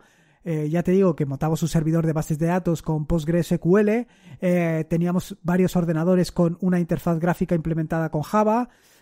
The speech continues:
eh, y Swing, en fin, que teníamos ahí dif-, distintas op-, opciones. Pero, ¿qué es lo que sucedía? Pues que en un proyecto pequeño pues no es posible montar, o no era posible por aquel entonces, montar un servidor, eh,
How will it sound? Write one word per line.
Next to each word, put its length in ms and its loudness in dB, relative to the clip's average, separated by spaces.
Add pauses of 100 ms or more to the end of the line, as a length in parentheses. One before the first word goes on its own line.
(100)
eh, 260 0
y 100 0
Swing, 480 2
en 100 -2
fin, 220 -2
que 100 0
teníamos 320 0
ahí 140 2
dif-, 280 0
distintas 520 -2
op-, 180 -6
opciones. 480 -4
Pero, 540 -2
¿qué 100 0
es 60 2
lo 100 2
que 80 2
sucedía? 420 -4
Pues 140 -10
que 80 -6
en 60 0
un 80 0
proyecto 320 2
pequeño 460 0 (480)
pues 240 -6 (100)
no 140 2
es 80 2
posible 420 4
montar, 560 -2
o 180 -4
no 120 4
era 140 4
posible 340 2
por 140 -4
aquel 180 -4
entonces, 480 -2
montar 380 -4
un 80 -4
servidor, 580 0 (400)
eh, 320 -6